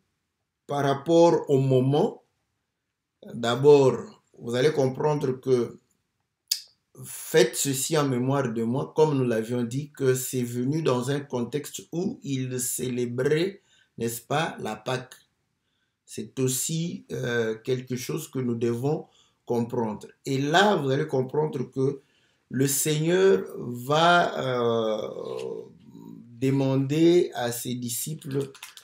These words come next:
de pouvoir lui préparer, n'est-ce pas, euh, la Pâque. Donc, euh, et le soir, ils vont manger, n'est-ce pas, le repas. Donc, la Pâque se mangeait le soir.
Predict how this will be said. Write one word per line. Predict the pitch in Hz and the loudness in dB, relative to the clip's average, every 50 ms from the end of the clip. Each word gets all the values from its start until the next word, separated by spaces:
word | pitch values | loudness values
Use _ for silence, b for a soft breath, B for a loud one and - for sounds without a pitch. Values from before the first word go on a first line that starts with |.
| _ _ _ - | _ _ _ -6
de | 123 120 | -4 -4
pouvoir | 120 120 127 127 127 135 147 151 147 147 143 131 127 120 113 - | -2 -2 -4 -2 2 4 4 6 6 6 4 4 2 2 0 -2
lui | 113 117 120 120 120 | -4 -4 -4 -4 -4
préparer, | - - - 120 117 - - 120 117 117 117 127 139 143 143 | -6 -6 -6 -6 -6 -4 -2 -2 0 0 2 2 2 2 2
n'est-ce | 135 123 107 - - | 0 -2 -2 -6 -8
pas, | - - 123 127 131 131 127 - | -8 -6 -4 -4 -4 -4 -6 -8
euh, | - - 120 113 107 104 101 101 101 107 107 110 - - 117 110 107 - 113 | -8 -6 -6 -4 -4 -4 -6 -6 -8 -10 -12 -12 -14 -16 -16 -14 -14 -10 -8
la | 107 107 | -8 -8
Pâque. | 104 - - 131 147 151 - - - - _ _ _ _ _ _ _ _ _ _ _ _ - - - - _ _ _ _ _ _ _ _ _ _ _ - | -6 -2 0 0 0 0 -2 -8 -20 -20 _ _ _ _ _ _ _ _ _ _ _ _ -12 -12 -12 -14 _ _ _ _ _ _ _ _ _ _ _ -8
Donc, | 123 120 123 131 131 - - 135 | -4 -4 -4 -4 -4 -4 -2 2
euh, | 123 117 110 110 107 - - - - - _ _ _ _ _ _ _ _ _ _ - | 2 2 2 2 -2 -4 -8 -12 -16 -20 _ _ _ _ _ _ _ _ _ _ -8
et | 143 147 151 160 165 175 180 185 - - - - - _ _ _ _ _ _ _ _ _ _ _ _ _ _ - _ _ _ _ _ _ _ _ _ _ _ _ _ _ - | -4 0 2 6 6 8 8 6 6 2 -4 -12 -16 _ _ _ _ _ _ _ _ _ _ _ _ _ _ -20 _ _ _ _ _ _ _ _ _ _ _ _ _ _ -8
le | 147 147 143 | -4 -4 -2
soir, | 139 143 - - - 165 185 185 185 190 190 - - 135 | -2 -2 -2 -2 2 2 4 4 4 4 2 2 0 -4
ils | 131 127 | -4 -4
vont | 123 139 151 | -2 0 0
manger, | 151 147 135 120 120 117 113 - 120 131 139 147 156 | 0 0 0 0 -2 -2 -4 -4 -2 -2 -2 -2 -2
n'est-ce | - 104 104 - - | -4 -6 -8 -8 -10
pas, | - - 113 117 | -10 -6 -6 -4
le | 113 101 104 98 | -4 -4 -6 -8
repas. | 95 95 104 107 | -10 -10 -8 -6
Donc, | 120 135 156 151 - - - - - | -4 -4 -4 -4 -8 -12 -20 -14 -8
la | 120 123 123 | -6 -6 -6
Pâque | - - - 165 180 175 - | -4 -2 0 0 0 0 -4
se | - - 139 | -6 -4 -4
mangeait | 127 120 120 117 117 120 120 135 147 | -4 -2 -2 -2 -2 -2 -2 -4 -2
le | 135 120 107 | -2 -2 -4
soir. | 104 - - 123 113 107 98 - | -6 -4 -4 -4 -4 -4 -6 -8